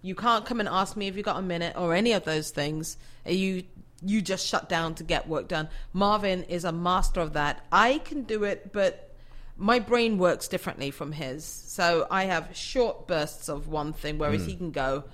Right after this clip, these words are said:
Speaker 1: six, seven hours.
Speaker 2: Yeah.
Speaker 1: I
Speaker 2: Wow.
Speaker 1: have to go around and speak to people
Speaker 2: <laughs> Right.
Speaker 1: when they're not on
Speaker 2: Right.
Speaker 1: their one thing.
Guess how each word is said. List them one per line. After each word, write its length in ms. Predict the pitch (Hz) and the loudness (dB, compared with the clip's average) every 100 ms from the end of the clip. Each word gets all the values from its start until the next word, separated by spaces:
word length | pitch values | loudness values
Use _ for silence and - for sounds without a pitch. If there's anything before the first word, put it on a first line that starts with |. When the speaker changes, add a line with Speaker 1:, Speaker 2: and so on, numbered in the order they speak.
| - | -12
Speaker 1:
six, 380 | - - - - | -6 -4 -2 -2
seven 240 | 170 147 | -2 0
hours. 480 | 147 131 92 85 - | 0 -2 -6 -12 0
Speaker 2:
Yeah. 280 | 104 85 - - - - | 2 2 -2 -8 -14 0
Speaker 1:
I 100 | 196 | 4
Speaker 2:
Wow. 60 | 190 | 6
Speaker 1:
have 140 | 196 - | 4 0
to 60 | |
go 160 | 175 170 | 0 2
around 200 | 160 156 | 2 0
and 80 | 151 | -4
speak 260 | - 131 | -8 -10
to 80 | - | -10
people 400 | - 123 - 151 - | -12 -12 -12 -14 -12
Speaker 2:
<laughs> 600 | - - - - 113 - | 4 8 10 8 0 -4
Right. 200 | 98 101 - - - | -4 -4 -6 -12 -10
Speaker 1:
when 180 | - 180 | 0 2
they're 100 | 165 | 2
not 160 | 165 160 | 0 -2
on 80 | - | 0
Speaker 2:
Right. 80 | |
Speaker 1:
their 80 | 92 | 0
one 200 | - 127 | -2 -8
thing. 220 | - - | -10 -6